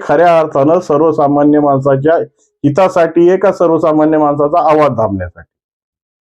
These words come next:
आता समाज कार्यकर्ते, सामाजिक संघटनेतले लोक आता रस्त्यावर उतरली आहेत. तीन दिवसाचा अल्टिमेटम दिलेलं आहे की तुम्ही तुमच्या पद्धतीनं त्या गोष्टीवर कारवाई करा, नाहीतर याच्या, या संदर्भात,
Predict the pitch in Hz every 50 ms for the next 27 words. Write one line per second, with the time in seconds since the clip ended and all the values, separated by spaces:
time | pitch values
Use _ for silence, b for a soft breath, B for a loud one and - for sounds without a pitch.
0 | _ _ _ _ _ _ _ _ - - 151 160 185 180 190 165 185 196 208 202
1 | 208 202 208 190 196 196 190 196 196 190 202 202 196 202 190 180 180 180 185 190
2 | 180 - - 196 - 170 180 175 175 180 175 175 185 180 175 170 165 165 190 180
3 | 170 156 165 156 156 143 139 - - 170 156 151 143 131 123 131 139 143 139 127
4 | 117 101 87 - _ _ _ _ _ _ _ _ _ _ _ _ _ _ _ _
5 | _ _ _ _ _ _ _ _ _ _ _ - 160 180 175 175 175 170 170 180
6 | 165 175 170 160 151 147 151 151 170 151 170 165 160 160 170 160 165 151 147 151
7 | 156 165 156 135 135 135 135 139 143 135 139 139 143 147 143 - 139 135 147 135
8 | 135 - 147 135 135 127 139 139 135 135 131 135 131 131 127 135 131 - - 139
9 | 135 135 131 123 _ _ _ _ _ _ _ _ _ _ _ _ _ _ _ _
10 | _ - - 147 143 147 147 147 151 147 165 151 156 160 165 170 156 156 151 151
11 | 143 143 139 135 143 147 143 143 139 131 135 135 139 139 139 143 143 135 135 135
12 | 135 131 135